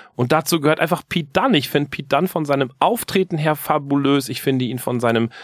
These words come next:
von seinem Stil her echt grandios. Ich mag seine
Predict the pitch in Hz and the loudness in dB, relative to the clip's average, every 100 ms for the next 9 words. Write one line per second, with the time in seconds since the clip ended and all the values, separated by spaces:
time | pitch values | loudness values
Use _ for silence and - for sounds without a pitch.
0 | - - 127 120 120 117 - - 165 220 | -20 -4 -2 2 2 2 2 -2 0 2
1 | 254 196 156 165 156 - _ - - 131 | 4 4 2 -2 -2 -6 _ -4 0 2
2 | 185 180 151 143 135 131 139 147 175 - | 2 4 4 2 0 -2 2 2 2 2
3 | 139 127 | 4 4